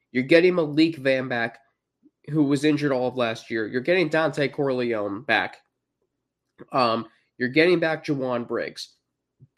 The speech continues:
You've got emerging stars in Eric Phillips and Justin Watley. You've got transfers coming in, including Daniel Grzesiak. You've got a, um, new head coach and, and, uh,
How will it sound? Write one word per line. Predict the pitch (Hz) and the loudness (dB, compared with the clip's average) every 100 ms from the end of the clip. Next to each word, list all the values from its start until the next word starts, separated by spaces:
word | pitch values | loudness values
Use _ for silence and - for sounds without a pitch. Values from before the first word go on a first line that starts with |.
| _ | _
You've | 139 143 143 | 0 0 2
got | 165 165 | 2 4
emerging | 139 135 165 151 147 | 2 2 2 2 0
stars | 147 147 139 135 | 0 0 0 0
in | 123 127 | -4 0
Eric | 135 127 | 0 0
Phillips | - 139 117 110 - - _ _ _ _ | -2 -2 0 -2 -8 -18 _ _ _ _
and | - - | -12 -2
Justin | 131 131 131 113 | -2 -2 -6 -2
Watley. | 120 104 - - - _ _ _ _ _ _ _ _ _ _ _ | 0 0 -4 -12 -14 _ _ _ _ _ _ _ _ _ _ _
You've | 123 113 | -4 2
got | 147 170 156 - _ _ _ - | 2 2 -2 -6 _ _ _ -12
transfers | - 160 160 156 147 | -2 0 0 -2 -4
coming | - 139 131 | -2 0 2
in, | 131 | 2
including | 123 143 127 123 | 0 -2 -2 0
Daniel | 131 131 127 | 0 2 0
Grzesiak. | 120 127 127 - - - _ _ _ _ _ _ _ | -2 -4 -4 -8 -18 -20 _ _ _ _ _ _ _
You've | 123 143 | -10 0
got | 147 143 | 2 4
a, | 123 - _ _ - | 2 -2 _ _ -2
um, | 135 123 117 104 - _ _ _ _ _ _ _ _ _ _ _ - _ | 2 4 2 -2 -10 _ _ _ _ _ _ _ _ _ _ _ -20 _
new | 165 156 170 180 180 170 _ _ _ _ | -6 6 8 10 8 0 _ _ _ _
head | - 156 143 | 2 2 2
coach | 160 147 143 | 0 0 -2
and, | 143 131 123 _ | -4 -6 -10 _
and, | 127 123 | -2 0
uh, | 120 113 | -2 -4